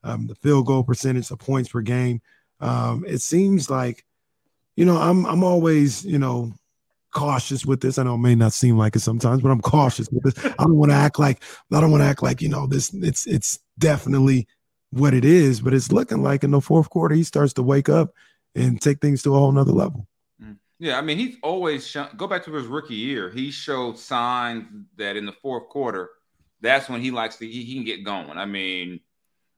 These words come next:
Speaker 2: I remember, it was like, maybe, this might have been one of his first five games. We're down in Dallas. And he just is like, and at that point, I don't think he's even starting yet, but he's playing in the fourth quarter with, like, George Hill and the vets, and he's making clutch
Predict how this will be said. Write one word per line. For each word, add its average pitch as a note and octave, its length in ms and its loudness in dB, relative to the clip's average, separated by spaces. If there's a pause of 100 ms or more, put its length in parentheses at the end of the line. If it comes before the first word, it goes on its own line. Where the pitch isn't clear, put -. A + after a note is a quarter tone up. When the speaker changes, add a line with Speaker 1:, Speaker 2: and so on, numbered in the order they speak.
Speaker 2:
I A2+ 120 -2
remember, A#2 460 -6
it - 180 -16
was D3 160 -18
like, B2 100 -6
maybe, A2+ 200 -6
this F#3+ 100 -10
might E3+ 80 -2
have A2 80 -2
been A2+ 120 -6
one A2+ 80 -6
of A2 60 -10
his D3 140 -12
first A#2 320 -8
five G#2+ 280 -4
games. G#2+ 480 -8
We're A#2 160 -10
down A2 300 -6
in F2 220 -12
Dallas. F#2 540 -12 (920)
And G#2+ 200 -6
he B2 240 -4
just A2 300 -12
is F#2+ 220 -16
like, F#2+ 320 -6 (120)
and G2 160 -12
at G#2 100 -18
that C#3 200 -4
point, C3 100 -6
I B2 80 -2
don't C3 120 -8
think A#2+ 100 -18
he's B2 160 -14
even G#2+ 160 -12
starting A2 560 -6
yet, E2 220 -14
but F#2 100 -18
he's C#3+ 140 -6
playing C3 340 -8
in A2 60 -8
the G2+ 80 -10
fourth B2 340 -10
quarter B2 280 -8
with, D#2+ 100 -14
like, F#2+ 200 -10
George A2+ 440 -8
Hill A2+ 340 -6
and G2 100 -8
the F2+ 100 -12
vets, G#2 360 -6
and F2+ 80 -20
he's C3+ 320 -14
making A2+ 320 -10
clutch A2 340 -10